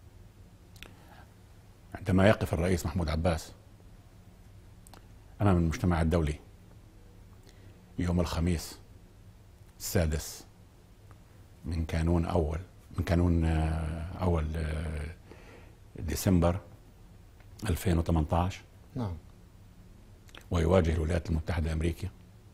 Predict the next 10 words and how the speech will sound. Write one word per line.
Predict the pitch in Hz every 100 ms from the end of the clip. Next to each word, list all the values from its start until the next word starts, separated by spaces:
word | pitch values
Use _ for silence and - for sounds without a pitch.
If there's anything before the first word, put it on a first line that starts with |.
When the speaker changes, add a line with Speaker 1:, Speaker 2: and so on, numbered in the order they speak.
| -
Speaker 1:
أمريكية | 85 78 90 92 - - - - - - - - - - - - -
وقرارها | 82 - 90 90 78 82 - - - - - - - - - - - - - -
الساعي | - 98 80 82
لأن | 78 80 80 80 87 -
توسم | 110 - 78
حركة | - 90 82 -
حماس | 82 80 - - - -
الفلسطينية | 82 85 - 80 80 73 - - - - -
Speaker 2:
نعم. | 131 92
Speaker 1:
بالإرهاب. | 87 90 90 85